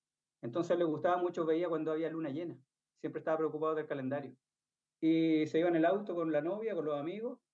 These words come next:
y se amanecían. Entonces siempre me mandaba fotos. Me decía, "Pa, ¿cuándo vas a venir conmigo?". Y entonces, claro, cuando ella lo dice, yo le mandé la foto, le dije, "Mira dónde sale".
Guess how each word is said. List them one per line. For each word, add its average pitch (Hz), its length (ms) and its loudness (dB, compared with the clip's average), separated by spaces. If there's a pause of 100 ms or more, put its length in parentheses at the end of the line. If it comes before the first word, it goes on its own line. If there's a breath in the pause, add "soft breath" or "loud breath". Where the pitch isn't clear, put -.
y 135 80 -10
se 139 100 -8
amanecían. 131 500 -2
Entonces 135 320 -6
siempre 170 220 -2
me 170 80 4
mandaba 160 300 0
fotos. 120 200 -6
Me 113 60 -10
decía, 113 200 -6
"Pa, 143 320 -2
¿cuándo 180 280 -2
vas 165 80 -2
a 135 80 0
venir 127 200 -6
conmigo?". 113 440 -6 (880)
Y - 40 -10
entonces, 127 240 -6
claro, 147 180 2
cuando 110 200 -2
ella 120 120 2
lo 131 120 2
dice, 147 420 -2 (220)
yo 160 80 0
le 196 60 0
mandé 165 180 2
la 139 80 0
foto, 165 220 -4
le 131 80 -2
dije, 123 120 -8
"Mira 147 180 0
dónde 147 180 -2
sale". 139 260 -10